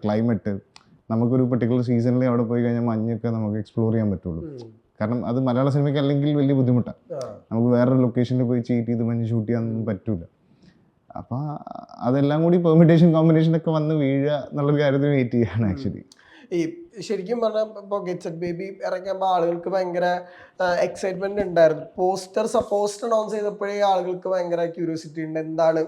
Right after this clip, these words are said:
Speaker 2: ഇതിന്റെ ഒരു ജോണർ എന്ന് അറിയാൻ വേണ്ടിയിട്ട്. ആ, അപ്പൊ ഈ ശരിക്കും ഈ ഉണ്ണിയുടെ ഒരു, ശരിക്കും ഒരു ഹ്യൂജ് ഫാൻ ബേസ് ഉണ്ടല്ലോ. ക-,
Speaker 1: Yeah.
Speaker 2: ഇപ്പൊ കുട്ടികൾക്ക് ഭയങ്കര ഇഷ്ടമുള്ള ആളാണ്.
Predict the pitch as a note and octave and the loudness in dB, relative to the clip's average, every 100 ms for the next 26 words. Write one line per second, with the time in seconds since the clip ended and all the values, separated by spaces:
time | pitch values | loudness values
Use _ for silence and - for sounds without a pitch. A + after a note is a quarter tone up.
0 | E3 D#3+ E3 D#3+ D#3 D#3 D3+ D3+ D3+ D#3 | -4 -8 -6 -4 -2 0 0 -4 -4 -6
1 | C#3+ C#3+ D3 C#3 C3+ C#3 C#3 - - - | -6 -8 -12 -14 -12 -12 -14 -18 -20 -20
2 | - E3 D3 C#3+ E3+ G3 G3+ G3 F3+ F3 | -6 0 0 0 -2 -2 -4 -10 -12 -12
3 | - E3+ G3+ G#3+ B3 G#3 G3+ G3 F#3 E3 | -12 -6 -6 -4 -8 -10 -10 -10 -10 -10
4 | - F3+ F#3+ G3+ A3 A3+ A#3+ A#3+ A#3+ A3+ | -8 -8 -6 -6 0 4 4 4 2 -2
5 | - - F3 G#3 G#3 G#3+ G3+ G3+ G3+ - | -6 -12 -6 -6 -6 -10 -10 -8 -6 -8
6 | A3 G#3 - G#3 G3 F#3+ F#3 F3+ F#3 E3 | -10 -12 0 0 2 -2 -4 -4 -6 -4
7 | D3+ C3+ - - D3 D3+ - E3 E3 F3 | -4 -6 -6 -8 -6 -6 -10 -16 -12 -10
8 | F#3 E3+ F3 F#3 F#3+ G#3 F#3 F#3 F3 - | -8 -6 -4 -4 0 0 0 -4 -10 -8
9 | F#3 F3+ E3+ E3+ | -4 0 0 -2